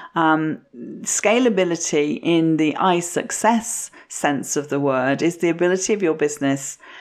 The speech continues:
and business processes and people to handle a growing amount of work in a capable manner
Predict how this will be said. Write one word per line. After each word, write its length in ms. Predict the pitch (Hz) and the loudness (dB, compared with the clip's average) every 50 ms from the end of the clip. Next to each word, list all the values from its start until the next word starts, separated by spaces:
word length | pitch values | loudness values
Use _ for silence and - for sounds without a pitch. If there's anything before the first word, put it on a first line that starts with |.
| - - - | -20 -8 -2
and 200 | - 180 220 233 | 0 2 4 4
business 300 | 220 214 202 - 196 190 | 4 4 2 0 -6 -6
processes 560 | - - 151 151 151 151 143 - 147 143 151 | -2 0 0 0 -2 -4 -4 0 0 0 0
and 260 | - - 170 190 214 220 | 2 2 2 0 0 0
people 600 | - 208 160 160 - - 143 139 147 151 151 - _ - - - - - - _ _ _ - - | 0 0 -2 -2 -2 -2 -2 -2 -2 -2 -6 -10 _ -20 -20 -20 -20 -20 -20 _ _ _ -16 -6
to 140 | - - 196 | -2 0 0
handle 600 | 185 - - 214 208 214 214 208 202 190 165 - | 0 0 2 2 2 4 4 4 4 2 2 2
a 80 | 156 165 | 0 -2
growing 480 | 160 - 170 180 175 180 196 220 233 | -4 -2 2 4 4 4 4 2 2
amount 400 | 226 220 196 165 160 160 156 - | 4 4 4 4 2 2 0 -4
of 160 | 156 143 - - | -10 -10 -4 0
work 420 | 156 147 139 139 135 - - - | 2 2 4 2 2 0 -2 -2
in 120 | 160 165 | -2 0
a 60 | 160 160 | 0 -2
capable 680 | - - - 190 190 208 220 220 277 233 - 220 190 | -4 -4 -2 0 0 0 0 -2 -2 -2 0 0 2
manner 560 | 170 156 147 143 143 143 139 135 135 147 - | 2 2 2 2 2 2 2 2 0 -2 -4